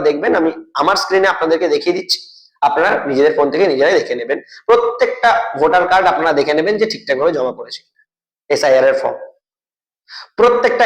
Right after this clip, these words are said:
এসআইআর এর ফর্ম ঠিকঠাক করে জমা পড়েছে কিনা আপনারা নিজেরাই নিজেদের ফোন থেকে দেখে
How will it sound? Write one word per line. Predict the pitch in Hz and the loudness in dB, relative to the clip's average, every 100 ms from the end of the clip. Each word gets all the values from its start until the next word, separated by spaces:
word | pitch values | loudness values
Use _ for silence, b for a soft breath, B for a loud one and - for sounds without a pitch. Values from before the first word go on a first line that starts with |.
| 196 | 2
এসআইআর | 202 214 202 | 2 4 4
এর | 208 | 2
ফর্ম | 208 202 | 2 0
ঠিকঠাক | 170 190 175 | -2 -4 -2
করে | 185 165 | 2 2
জমা | 160 160 | 2 2
পড়েছে | 160 160 | 0 -2
কিনা | 165 202 | -2 -2
আপনারা | - 156 143 | 0 -2 -2
নিজেরাই | 135 143 180 | -4 -2 -2
নিজেদের | 139 127 123 | -4 -8 -12
ফোন | 127 127 | -14 -14
থেকে | 151 | -14
দেখে | 147 | -14